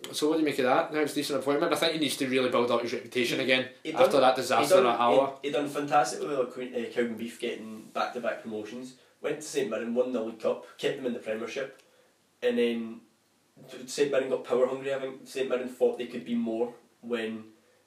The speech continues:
Speaker 2: they weren't prepared to be more at that time. They could have been more if they'd given Lennon time.
Speaker 1: His hacking was very, very harsh.
Speaker 2: If they'd have given Lennon,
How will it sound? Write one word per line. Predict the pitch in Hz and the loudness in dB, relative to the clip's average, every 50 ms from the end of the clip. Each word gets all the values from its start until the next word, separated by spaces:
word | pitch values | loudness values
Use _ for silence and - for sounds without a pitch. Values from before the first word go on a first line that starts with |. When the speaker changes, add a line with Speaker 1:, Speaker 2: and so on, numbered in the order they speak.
| _ _ _ | _ _ _
Speaker 2:
they | - - 120 110 | -10 -6 -6 -2
weren't | 107 120 113 110 - | 0 0 -2 -2 -6
prepared | - - - 123 113 110 110 - | -12 -6 -4 -2 -2 -2 -4 -6
to | 127 | -8
be | 127 127 | -8 -6
more | 123 123 123 123 | -2 0 0 0
at | 123 | 0
that | 127 123 120 | -2 -4 -4
time. | - 127 131 131 - | -4 -6 -6 -6 -6
They | 135 131 | -8 -6
could | - - 214 | -2 0 0
have | 247 262 254 | 0 0 0
been | 247 226 220 | -2 -2 2
more | 214 214 208 214 - - - - _ _ _ - | 2 2 2 2 -2 -10 -18 -20 _ _ _ -4
if | 127 123 - | -4 -2 -2
they'd | 131 127 - - | -4 -6 -4 0
given | 143 123 123 127 123 117 117 - - | 0 0 0 0 -2 -4 -6 -8 -6
Lennon | 120 120 113 110 113 107 104 | -4 -4 -2 -2 -4 -8 -6
time. | - 120 120 131 147 147 - | -4 -2 -2 -2 -4 -4 0
Speaker 1:
His | - 143 139 - | 0 2 4 4
hacking | 135 127 127 - - 139 | 4 4 4 4 2 -2
was | 131 117 110 | -2 0 2
very, | 120 113 110 | 2 2 4
very | 110 110 110 107 104 | 4 4 4 4 4
harsh. | 107 104 107 110 - - 127 | 4 0 -2 -2 -2 -2 -2
Speaker 2:
If | 127 127 | -4 -2
they'd | 143 147 143 | -4 -4 -4
have | 139 135 139 | -4 2 4
given | 160 165 190 190 185 | 4 4 4 0 -2
Lennon, | 160 156 143 139 131 135 | -2 -2 -2 -2 -4 -6